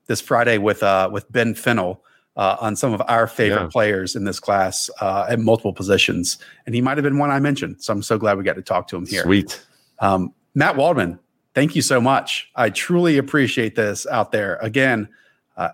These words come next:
Speaker 1: everyone go and check out the rookie scouting portfolio. Matt, you also have an incredible podcast where, uh, you do stay up until about six A M some mornings after, uh, night-long work sessions, and then <laughs> you just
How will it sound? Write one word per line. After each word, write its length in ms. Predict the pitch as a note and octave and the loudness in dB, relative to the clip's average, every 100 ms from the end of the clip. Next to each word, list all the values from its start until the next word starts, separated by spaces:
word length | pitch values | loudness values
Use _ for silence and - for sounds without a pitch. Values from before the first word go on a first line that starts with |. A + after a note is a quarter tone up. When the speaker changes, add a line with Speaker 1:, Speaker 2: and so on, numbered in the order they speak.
| - | 0
Speaker 1:
everyone 380 | C3 C#3 C3 G#2+ | 2 4 2 2
go 420 | B2 B2+ C#3+ D3 | 2 2 2 2
and 440 | B2 G#2+ G#2 F#2 - | 0 0 -2 -6 -2
check 240 | C3+ A#2+ | 0 2
out 120 | B2 | 0
the 60 | A2+ | 0
rookie 220 | A2+ A#2+ | -2 -2
scouting 260 | - A2 G#2+ | 0 0 0
portfolio. 500 | G2 A#2+ A#2+ A2 G#2+ - - | -4 0 2 2 -2 -8 -2
Matt, 160 | F3+ | 0
you 80 | D#3 | 2
also 160 | G3 A#3+ | 0 2
have 120 | D#3+ | 2
an 40 | A#2 | 0
incredible 340 | - D3+ B2+ | 2 2 2
podcast 560 | - C3 C#3 G#2+ F#2+ - | 2 2 2 0 0 0
where, 300 | G#2+ G2 - _ _ _ - | 0 0 -6 _ _ _ -10
uh, 220 | G2+ G2 - _ | -2 -2 -2 _
you 200 | B2 B2+ | -4 -2
do 180 | A#2+ D3 | 0 0
stay 260 | - D3 C3+ | 0 2 2
up 160 | - | 0
until 220 | A#2 D3 | -2 0
about 240 | B2 A2 - | 2 0 0
six 280 | - C#3 C3+ | -2 -2 -2
A 160 | A2+ | 0
M 160 | A#2 C3+ | 2 0
some 200 | C3+ A#2+ | 0 0
mornings 420 | B2 B2 C3+ C#3 | 0 0 -2 -2
after, 500 | A2 G2+ A2 G2 F#2+ _ _ _ _ | -4 -4 -4 -4 -8 _ _ _ _
uh, 200 | - F#2 - | -2 -2 -2
night-long 640 | A2+ A#2+ C3+ C#3+ B2+ A#2 | 0 0 2 2 2 2
work 240 | A#2 C#3+ - | 0 0 0
sessions, 580 | C#3+ C#3+ E3+ D#3+ E3+ - | -2 0 0 0 -2 -4
and 160 | A2+ A2 | -2 2
then 420 | A#2+ A#2 A2+ A2 - | 2 2 0 -4 -10
<laughs> 100 | _ - | _ -2
you 380 | B2 A#2 A2 _ - | 0 0 -2 _ -6
just 300 | B2+ A2 | -2 -2